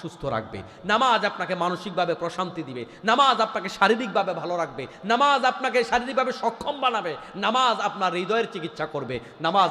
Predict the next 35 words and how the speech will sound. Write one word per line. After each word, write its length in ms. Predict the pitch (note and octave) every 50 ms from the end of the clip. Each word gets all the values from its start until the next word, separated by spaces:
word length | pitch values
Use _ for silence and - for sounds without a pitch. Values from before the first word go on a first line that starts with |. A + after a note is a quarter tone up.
| - -
আল্লাহর 320 | D#3 D#3+ E3 F#3+ G#3+ G#3+
সাথে 200 | - F3+ - -
আপনার 220 | C#3+ - C#3+ C#3 C3+ - -
সম্পর্ক 340 | D3+ D#3 - F3 E3+ E3 F3+
বাড়িয়ে 320 | D3 C#3+ D3 D3+ D3 C#3
দিবে, 220 | C3 B2+ B2 A#2+ - - - -
নামাজ 260 | E3+ G3+ A3+ B3+ B3+ B3 - -
সমাজের 280 | A3+ B3 C4 B3 B3+
মধ্যে 200 | B3 B3+ G#3+ A#3
সমতা 360 | A3 - A3+ A#3 B3+ - C4
তৈরি 280 | B3+ B3+ C4 C4 A#3 A#3
করবে, 300 | - A3 G#3 E3+ E3+ D3 - - - E3+
নামাজ 380 | A3 B3 D4 D#4+ D#4+ D4+ -
আপনার 300 | D4+ D4+ - - D4+ D4
অহংকার 480 | D4+ C4 D4 D#4+ D4+ - D#4+ D#4+ E4 G#3
দূর 140 | E4+ E4+ E4+
করে 220 | - D#4+ D#4+ D#4+
দিবে, 280 | D#4+ D#4+ D#4 D4+ C4+ - - - -
নামাজ 360 | B3+ D4+ E4 F4+ F4 F4 E4+
আপনাকে 340 | E4+ E4 E4 - E4+ D4 D#4
শৃঙ্খলিত 540 | - - F4 G4+ G4 E4+ F4+ G4 G4 - F#4+
করে 220 | F4+ F4 F4 F4
দিবে, 280 | F4 F4 E4 D#4+ C#4+ B3+ - - - F#3+
নামাজ 440 | B3 D4+ E4+ G4+ G4 F#4 E4+ C#4
আপনাকে 320 | D#4+ D4 - - C#4+ A#3+ C#4
দুনিয়া 320 | A3 C4+ C4 B3+ C4 C4
আখিরাতের 440 | B3+ - - C4 B3+ B3 B3 B3 -
কল্যাণ 420 | - - A3+ A3 G#3 G#3 G3+ G3
নাজিল 300 | F#3+ F#3 F3+ E3+ G3+ A3+ A3 -
করে 140 | F#3 D#3+
দিবে। 220 | C3+ A#2 G#2 G#2 G2 - - -
সুবহানাল্লাহ। 680 | - D#4+ F4 G4+ G#4 G4+ F#4+ E4+ D4+ C4+ G#3+ F3+ C#3+ - - - - - - - - - - - - - - - - - - - - - - - - - - - - -
আমার 260 | - A3 A3 G#3 G3+ F#3
মুসলমান 500 | G3 - - B3 G#3 E3+ E3 D#3 D#3 C#3+
ভাইয়েরা, 340 | D3+ D#3 D3+ C#3+ C3+ A#2+